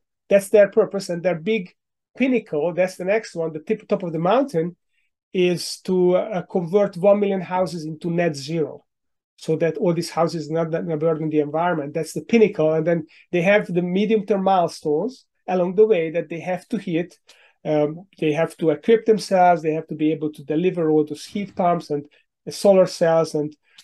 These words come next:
and train their people and, and create this culture.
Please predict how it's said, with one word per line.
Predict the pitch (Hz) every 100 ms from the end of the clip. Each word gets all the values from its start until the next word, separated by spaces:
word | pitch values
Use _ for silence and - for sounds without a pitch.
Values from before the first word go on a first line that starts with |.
| -
and | 151 143
train | - - 180 165
their | 160
people | - 254 - 185 165
and, | 156 156
and | 156 -
create | 180 170 147
this | 151 -
culture. | 226 220 214 185 180 175